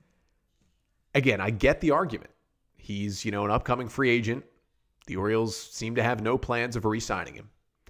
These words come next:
To me, why wouldn't you offer him a, you know, two years, twelve million dollar extension to keep him around? But they're not gonna do that. So I get it. You wanna get something for him.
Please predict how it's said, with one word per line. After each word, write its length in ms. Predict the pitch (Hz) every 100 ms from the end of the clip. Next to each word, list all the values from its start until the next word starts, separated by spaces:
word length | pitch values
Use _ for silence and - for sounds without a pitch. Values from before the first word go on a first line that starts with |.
| - _
To 100 | -
me, 160 | 185 240
why 180 | 156 160
wouldn't 220 | 160 170
you 140 | 107 - - -
offer 300 | 110 101 104
him 100 | 98
a, 200 | 90 87 -
you 80 | 107
know, 80 | - - _ _ -
two 140 | 147
years, 380 | 127 110 92 -
twelve 280 | 131 117 110
million 280 | 120 110
dollar 320 | 104 104 101 92
extension 540 | - 117 98 - 85
to 200 | - 57 _ _ -
keep 200 | 135 113
him 80 |
around? 320 | 101 104 80 - _ _ _ _ _ _ _ _ -
But 120 | 131
they're 100 | 214
not 180 | 202 196
gonna 140 | 202
do 120 | 143
that. 180 | 98 -
So 120 | -
I 80 | 180
get 220 | 214 180
it. 160 | 165 190 -
You 100 | 107
wanna 160 | 120
get 140 | 156 170
something 340 | 165 151 170
for 280 | 147 139 113
him. 120 | 147